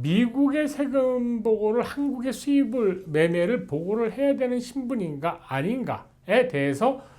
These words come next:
어, 확인을 먼저 해야 됩니다. 어, 즉 미국에 납세 보고해야 될 의무가 있느냐, 아니면 미국에 납세 보고할 될 의무가 없는데 한국의 부동산 매매권을,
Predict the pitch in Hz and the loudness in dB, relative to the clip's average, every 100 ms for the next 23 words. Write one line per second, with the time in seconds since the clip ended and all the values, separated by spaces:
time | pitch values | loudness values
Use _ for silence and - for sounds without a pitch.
0 | - - 135 123 120 - - - 240 240 | -20 -12 -6 -6 -6 -12 -12 -6 -2 -2
1 | 170 156 170 147 196 135 110 104 - - | 0 0 0 0 0 0 -4 -10 -16 -20
2 | _ _ _ _ 135 120 - 175 - - | _ _ _ _ -4 -2 4 4 4 -12
3 | - 151 180 262 311 233 151 170 - 277 | -10 0 2 4 2 4 4 4 2 2
4 | 254 240 220 240 240 240 226 330 302 196 | 4 4 4 4 6 4 6 2 4 4
5 | 151 147 123 107 - _ - _ - - | 4 0 -2 -4 -12 _ -20 _ -18 -4
6 | 135 208 294 202 175 294 311 170 - 247 | 0 2 2 2 2 2 0 -2 -4 -2
7 | 214 220 226 247 233 262 208 233 254 185 | 0 0 0 -2 -2 0 0 2 2 2
8 | 143 135 196 247 214 208 185 156 165 156 | 0 -2 -4 -4 -4 -4 -4 -4 -2 -2
9 | 160 139 131 123 135 135 254 277 | -2 -2 -4 -6 -8 -2 -2 -4